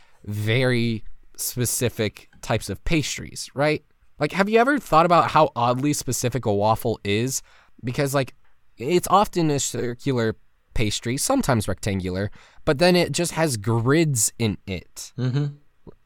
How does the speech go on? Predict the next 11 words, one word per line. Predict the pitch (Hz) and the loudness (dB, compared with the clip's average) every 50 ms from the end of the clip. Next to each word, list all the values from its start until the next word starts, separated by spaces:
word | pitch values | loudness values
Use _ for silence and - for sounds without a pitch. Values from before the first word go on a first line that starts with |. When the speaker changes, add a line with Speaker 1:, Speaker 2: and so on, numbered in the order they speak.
| _ _ _ _ | _ _ _ _
Speaker 1:
Like, | - 143 151 135 - - - - - - - - _ _ _ _ _ - | -2 -2 -2 -2 -4 -8 -20 -20 -20 -20 -20 -20 _ _ _ _ _ -14
h-, | - 147 - | -12 -12 -10
has | - 185 185 170 - | -6 -6 -4 -2 0
that | 190 202 202 - | 2 2 4 4
ever | 196 202 220 202 196 175 151 131 110 98 - - - _ _ | 2 4 4 4 4 4 2 0 -2 -4 -8 -14 -20 _ _
struck | - - - - - - 160 156 - | -10 -8 -8 -2 0 0 0 0 0
you | - 160 160 156 143 - - | 0 2 2 2 2 0 0
as | 117 117 107 104 101 98 95 95 - - - - - - - _ - | 0 0 0 -2 -4 -6 -6 -8 -10 -12 -16 -18 -20 -20 -20 _ 0
odd | 101 104 107 107 110 120 123 131 - | 4 4 6 6 6 4 2 -2 -4
for | - - 120 110 107 | -6 -4 -4 -4 -4
food? | 101 - - - 104 104 107 117 120 120 | -4 -6 -6 -4 -2 -2 -2 -2 -4 -6